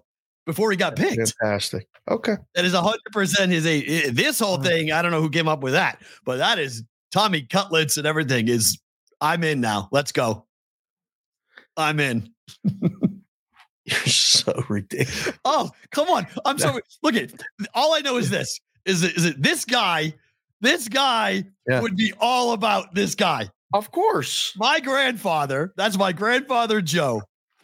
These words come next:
Speaker 1: That's me at thirteen years old. That's my
Speaker 2: Yep.
Speaker 1: grandfather giving us scratch tickets at Christmas time. Was
Speaker 2: Yep.
Speaker 1: his, his age on. My grandfather would be in love with Tommy DeVito. He would think the guy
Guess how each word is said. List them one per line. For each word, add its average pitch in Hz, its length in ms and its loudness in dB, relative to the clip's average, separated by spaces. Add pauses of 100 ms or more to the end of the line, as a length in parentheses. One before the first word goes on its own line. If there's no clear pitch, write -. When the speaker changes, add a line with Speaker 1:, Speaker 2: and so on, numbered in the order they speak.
(120)
Speaker 1:
That's 202 260 2
me 254 480 2
at 190 240 -2
thirteen 220 540 2
years 165 260 2
old. 110 400 -2
That's 175 160 -2
my 135 120 2
Speaker 2:
Yep. 147 80 -2
Speaker 1:
grandfather 208 520 0
giving 180 300 0
us 160 100 0
scratch 185 380 -2
tickets 151 340 0
at 135 140 0
Christmas 113 400 0
time. 78 240 -2 (420)
Was 107 140 0
Speaker 2:
Yep. 113 100 0
Speaker 1:
his, 110 160 0
his 123 240 -2
age 156 220 0
on. 139 160 0 (500)
My 202 280 0
grandfather 190 680 0
would 165 220 0
be 170 180 0
in 160 160 2
love 165 380 0
with 151 140 -2
Tommy 131 340 0
DeVito. 117 440 -2 (680)
He 202 100 0
would 233 220 0
think 202 200 0
the 190 60 -4
guy 165 460 2